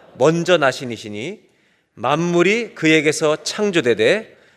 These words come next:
하늘과 땅에서 보이는 것들과 보이지 않는 것들과 혹은 왕권들이나 주권들이나 통치자들이나 권세들이나 만물이 다 그로 말미암고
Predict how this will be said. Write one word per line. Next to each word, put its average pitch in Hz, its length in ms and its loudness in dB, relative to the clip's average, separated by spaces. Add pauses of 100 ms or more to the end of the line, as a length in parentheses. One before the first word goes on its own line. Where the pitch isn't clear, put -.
하늘과 180 720 0
땅에서 156 500 0
보이는 135 340 2
것들과 131 680 0 (280)
보이지 165 400 0
않는 156 320 -2
것들과 143 680 0 (260)
혹은 185 280 2
왕권들이나 147 1080 -2 (500)
주권들이나 165 880 0 (300)
통치자들이나 160 960 -2 (300)
권세들이나 160 880 -2 (320)
만물이 156 880 -2
다 151 300 0
그로 170 320 -2
말미암고 131 1040 -2